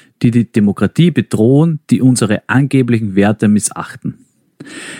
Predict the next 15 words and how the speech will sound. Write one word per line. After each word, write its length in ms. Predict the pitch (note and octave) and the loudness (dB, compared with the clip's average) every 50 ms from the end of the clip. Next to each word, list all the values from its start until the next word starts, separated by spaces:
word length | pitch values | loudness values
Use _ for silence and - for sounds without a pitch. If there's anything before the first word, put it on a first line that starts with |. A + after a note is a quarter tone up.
| - _ _ | -20 _ _
Das 300 | - A#2 D3+ D3 - - | -2 0 0 0 2 2
machen 260 | C3+ B2+ A#2 A#2+ C3 - | 2 2 2 2 0 2
immer 260 | - D#3+ F3+ F#3 E3+ | 2 2 4 4 4
nur 160 | D#3 C#3 B2+ | 4 4 4
jene, 380 | A#2+ G#2+ A2+ B2 C#3+ D3+ D3 B2+ | 4 4 4 4 4 4 2 2
die 120 | - B2 | 0 0
nicht 300 | A#2+ B2 C3 B2 - - | 2 2 2 2 0 0
an 100 | G#2 F#2+ | 0 2
der 80 | F2+ E2+ | 2 2
Macht 320 | F2 D#2 D2+ - - - | 0 0 -2 -4 -6 -4
sind, 320 | - D#2+ D#2 D2+ - - - - _ _ _ _ - | -2 -2 -2 -2 -4 -10 -20 -20 _ _ _ _ -8
sondern 300 | - - G#2 A2 A2 A2+ | -2 2 4 4 4 4
oppositionelle 760 | A2 F#2 - A2+ - A2 G2 - - G#2 G2+ G#2 G#2 G#2 G2 | 2 2 0 -2 0 -2 -2 2 2 4 4 4 4 2 0
Positionen 580 | - - F2 E2+ E2+ - - - D#2+ D#2 D2+ D2+ | 0 -2 -4 -4 -4 -4 -4 -2 -2 -2 -2 -4
vertreten. 640 | - - - - D#2+ D2+ D2 - - - - - | -6 -8 -6 -4 -2 -2 -2 -4 -6 -12 -12 -12